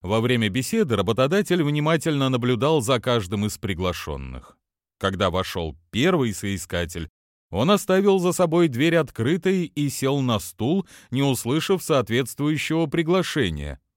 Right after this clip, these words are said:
Работодатель, поговорив с ним минут пятнадцать, попросил его подождать в приёмной. Второй претендент, войдя, закрыл за собой дверь,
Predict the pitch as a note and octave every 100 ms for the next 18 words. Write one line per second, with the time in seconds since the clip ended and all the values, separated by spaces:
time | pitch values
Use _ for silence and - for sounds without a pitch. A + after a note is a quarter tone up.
0 | _ _ _ - A#2+ A#2+ A#2 F2+ D#2 F#3
1 | F#3+ A3+ G3 B2 A#2 G#2+ G#2 - G2+ G2+
2 | F#2+ F#2 F2+ E2+ F2+ F2 G#2+ E3+ - A3
3 | - _ _ _ - A#2 C#3+ - B3 G#3
4 | G3 F3+ D#3+ B2+ A2+ F2+ B2 - - A2+
5 | F2 D#2 D2 C#2+ C2+ - _ _ _ _
6 | _ _ - - G#2 F#2+ G#2 D3+ E3 F#3+
7 | F3 D3 F#3+ E3+ G2 G#2 G2+ A2 F2 A#2
8 | - A2 F#2 F2 G#2 F2+ E2 E2 D2+ D#2+
9 | B2 E3+